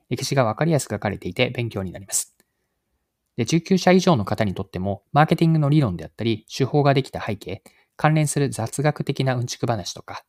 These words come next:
あとはですね、ビーツービーマーケティングの日本での現状と問題が興味深く読めるでしょう。で、ちなみに出版されたのは二千十四年なんですが、二千二十三年の今でも、ビーツービーマーケティングの実態であったり、課題感は大きく変わっていなく、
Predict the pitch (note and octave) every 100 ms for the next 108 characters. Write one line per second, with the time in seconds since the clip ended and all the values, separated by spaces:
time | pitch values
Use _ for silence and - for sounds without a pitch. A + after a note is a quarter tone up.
0 | _ _ _ _ _ - - D3 F#2 -
1 | A#2 A2 C3+ D#3 - F#3 F#3 F#3 F3+ C3+
2 | F2 E2+ G#2 A#2 C3 - F#3 A#2 E2+ F#2
3 | A#2+ B2 B2 A#2+ A2+ A#2 G#2+ A#2 A2+ -
4 | E3 E3+ D#3 G#2+ C3 G#2 F#2+ D#2+ - -
5 | _ _ _ _ _ _ _ _ A#2+ -
6 | G3 A#3 G#3+ F3+ - F#3+ F#3+ F#3+ F#3+ G2
7 | G2 G2+ B2 - D#3+ G2+ C3 D#3 D3+ C#3
8 | C#3+ A#2+ - G#2 G#2 G2 _ _ - C#3+
9 | G#3+ D3 E3 G#2 B2+ A2+ F#2+ F2+ D3 D3+
10 | A2 D#2+ G2+ _ _ _ - C#3 D3+ C#3+
11 | C#3 C3+ B2+ G2 - E2+ - - B2 A#2
12 | A#2 - G2 F#2+ - C3+ C#3+ B2 G2+ A2
13 | D3 C#3 - - G#2+ G#2+ - G#2+ G2+ A2